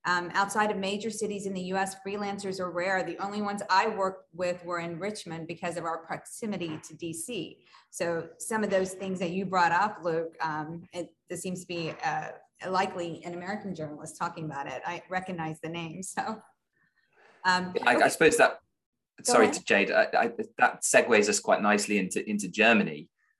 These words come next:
Speaker 2: um, which was dangerous. So
Speaker 1: Mm.
Speaker 2: that's the other thing about journalism, is that it, it is dangerous and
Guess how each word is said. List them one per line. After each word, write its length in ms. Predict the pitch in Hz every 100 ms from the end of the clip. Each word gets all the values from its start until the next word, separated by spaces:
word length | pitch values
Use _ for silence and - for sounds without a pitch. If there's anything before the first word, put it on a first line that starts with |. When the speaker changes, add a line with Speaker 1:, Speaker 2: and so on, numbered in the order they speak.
| _
Speaker 2:
um, 440 | 98 98 95 95 - _ _
which 720 | 107 117 104 - - - - _ _ _ 104
was 240 | 131 139 -
dangerous. 800 | 127 143 98 67 - - - - _
So 160 | - 127
Speaker 1:
Mm. 40 |
Speaker 2:
that's 280 | 131 123 -
the 100 | 123
other 140 | 123
thing 260 | 117 120 104
about 280 | 95 90 -
journalism, 520 | 98 95 90 87 87
is 220 | 98 -
that 160 | - 101
it, 180 | 98 - _
it 140 | 101 113
is 240 | 104 -
dangerous 760 | 110 117 101 71 67 - - -
and 400 | 95 92 92 92